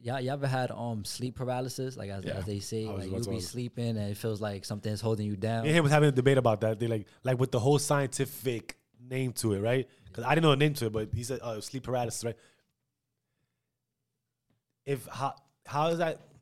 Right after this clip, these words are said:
Speaker 3: scientifically, right? They don't, we know what it is,
Speaker 2: Mm-hmm.
Speaker 3: but they, they, they equivalent that name to what that is, what, what
Speaker 2: Apparently.
Speaker 3: everybody knows it is, right? So how do you put a science name to it,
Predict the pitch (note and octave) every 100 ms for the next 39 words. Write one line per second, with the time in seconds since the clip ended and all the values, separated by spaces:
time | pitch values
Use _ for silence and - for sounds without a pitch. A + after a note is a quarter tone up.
0 | _ - - C#3 C#3 B2 C3+ A#2 A2 G#2
1 | G#2 - A2+ B2 _ _ - B2+ C3+ B2+
2 | _ A2 C3 E3+ F#3+ F#3 B2+ F#3+ E3 C#3+
3 | - G2+ G2 F#2 - C#3+ C3+ - _ _
4 | _ _ _ _ _ A#2 D3+ E3 A#2+ D3+
5 | E3 C3+ E3 F3 F3 E3+ D#3 B2+ D3 D#3+
6 | D3 C#3 D#3 C#3 - C#3 A#2+ - B2 D3
7 | A#2 D3+ E3 A#2 F2+ - _ G#2 F#2+ G2
8 | - - F#3 F3+ E3+ D#3+ D#3 D3 - -
9 | C#3 C3+ A#2+ D3 D3 - _ _ _ -
10 | C#3+ C3+ B2+ D3+ D#3 E3+ E3+ - _ _
11 | _ _ - - C#3 D3+ D3 A#2+ D#3 D3
12 | B2+ A#2+